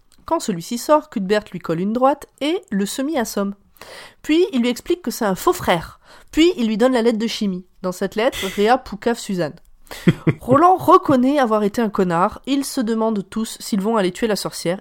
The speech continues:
et, bon, bah, ils décident que non. On apprend que plus tard, ils le regretteront.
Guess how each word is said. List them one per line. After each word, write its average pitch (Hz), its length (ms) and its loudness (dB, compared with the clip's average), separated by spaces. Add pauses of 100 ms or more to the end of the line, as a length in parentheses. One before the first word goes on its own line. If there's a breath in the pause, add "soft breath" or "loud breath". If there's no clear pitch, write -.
et, 247 220 -2
bon, 170 340 -10
bah, 165 140 -2
ils 156 80 -4
décident 175 320 -8
que - 80 -2
non. 147 180 -6 (640 loud breath)
On 277 140 2
apprend 247 320 2
que 254 140 -2
plus 226 200 -6
tard, 233 300 0
ils 196 140 -2
le 208 60 -2
regretteront. 190 600 -6